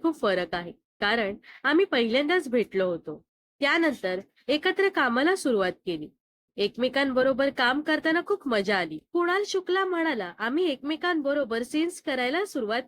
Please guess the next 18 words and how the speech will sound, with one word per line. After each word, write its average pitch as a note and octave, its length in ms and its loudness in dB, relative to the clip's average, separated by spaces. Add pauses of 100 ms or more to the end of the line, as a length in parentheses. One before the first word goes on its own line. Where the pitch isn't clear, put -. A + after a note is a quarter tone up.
केली. F3 280 -6 (320)
यानंतर D#4+ 540 -2
आमची B3 320 -4
चांगली C4+ 360 -2
मैत्री G#3 460 -4
झाली." F3 320 -8 (1040)
पुढे E4+ 180 6
अक्षयाला E4+ 580 2
कुणालबद्दल D4+ 720 2
काय D4+ 240 0
गैरसमज A3+ 600 0
होता - 200 0
असं A#3+ 200 0
विचारण्यात G3 560 -2
आलं. F3 160 -2
याबद्दल G#3+ 580 0
अभिनेत्री B3 500 -2
म्हणाली, C#4 460 0